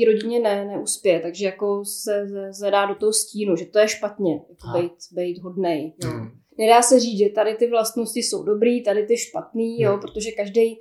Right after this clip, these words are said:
Speaker 1: máme potlačenýho něco jinýho, co je to z rodiny, nebo je to rodově, nebo se nám stala nějaká událost, jo, prostě když,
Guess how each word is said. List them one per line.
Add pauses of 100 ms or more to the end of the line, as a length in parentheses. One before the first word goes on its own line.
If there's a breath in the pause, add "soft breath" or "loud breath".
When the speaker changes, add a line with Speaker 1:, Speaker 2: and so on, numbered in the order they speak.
(280 soft breath)
Speaker 1:
máme
potlačenýho
něco
jinýho,
co (100)
je
to
z
rodiny,
nebo
je
to (180)
rodově,
nebo (240 loud breath)
se
nám
stala
nějaká
událost,
jo,
prostě
když,